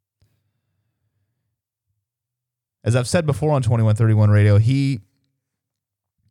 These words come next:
his number one weapon right now is the element of distraction.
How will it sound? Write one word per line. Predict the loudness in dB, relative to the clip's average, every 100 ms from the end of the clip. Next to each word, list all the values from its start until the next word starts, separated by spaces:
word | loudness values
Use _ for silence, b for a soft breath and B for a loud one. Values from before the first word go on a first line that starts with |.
| _ -6
his | -2
number | 0 0
one | -2 -2 -2
weapon | -2 0 0 2
right | 2 2
now | 0 0 0
is | 0 0 0 -4 -12 -20 _ _ _ _ -4
the | -2
element | 0 0
of | -2
distraction. | -2 -2 -4 -6 -12